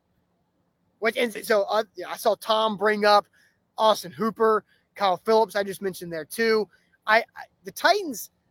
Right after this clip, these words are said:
I really like Austin Hooper, and that's something that we haven't talked about today, but I, that's been a big development over the last few weeks of voluntary O T As, is how off to a good start it looks like Hooper and Tannehill are right now.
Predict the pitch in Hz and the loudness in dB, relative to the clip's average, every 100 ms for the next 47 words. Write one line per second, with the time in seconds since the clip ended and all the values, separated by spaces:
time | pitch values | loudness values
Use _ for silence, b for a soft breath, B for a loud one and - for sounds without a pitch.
0 | - 196 311 320 233 214 220 196 - 165 | -4 0 2 4 6 6 6 2 0 -6
1 | 196 147 139 196 226 262 262 233 220 208 | -6 -6 -12 -4 -2 0 -2 -2 -4 0
2 | 202 202 - 190 185 196 185 175 185 190 | 2 2 2 -2 0 -2 -2 0 2 2
3 | 170 175 - _ _ _ 202 208 214 269 | 2 -2 -2 _ _ _ -4 0 2 0
4 | - 277 220 160 220 214 165 180 190 202 | 0 0 0 0 -2 -2 -2 0 2 2
5 | 190 190 - 202 185 185 180 185 185 - | 0 -6 -2 0 0 0 0 0 -2 -10
6 | 208 180 175 220 - - - _ _ 202 | -10 -8 -4 -6 -6 -12 -14 _ _ 4
7 | 196 160 _ - 208 208 202 202 190 185 | 4 2 _ -2 2 2 2 0 2 -2
8 | - 190 208 208 175 180 160 - _ _ | -2 -4 0 0 -2 -6 -8 -18 _ _
9 | _ _ _ - 208 226 240 226 202 _ | _ _ _ -4 2 4 4 4 0 _
10 | _ _ _ _ _ - 214 226 - 220 | _ _ _ _ _ 0 2 2 0 -2
11 | 190 202 220 - - 220 202 190 180 190 | 0 0 -2 -2 -2 4 6 6 2 -2
12 | 185 - 190 170 - 208 208 202 190 180 | -2 -2 -2 -2 -8 -8 -6 -2 -2 -2
13 | - _ _ 202 196 - 208 208 202 185 | -8 _ _ -6 -4 -6 -8 -6 -4 0
14 | 170 175 185 180 165 156 131 120 90 | 0 2 2 2 0 -2 -4 -18 -20